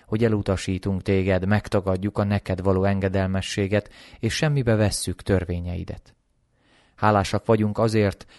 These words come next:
hogy minden embernek, nekünk is, és minden embertársunknak megadod a segítséget ahhoz,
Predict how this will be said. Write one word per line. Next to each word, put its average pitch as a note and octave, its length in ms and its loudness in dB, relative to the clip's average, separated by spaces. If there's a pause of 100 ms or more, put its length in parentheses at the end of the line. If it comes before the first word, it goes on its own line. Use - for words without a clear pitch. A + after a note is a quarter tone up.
(100)
hogy A2+ 160 0
minden C#3 260 2
embernek, F#2+ 720 0
nekünk G#2 520 0
is, A2 200 -4 (220)
és - 140 -6
minden C3+ 240 0
embertársunknak G#2 1120 0
megadod G#2+ 480 0
a G#2 60 2
segítséget G#2+ 800 -2
ahhoz, G#2 500 -2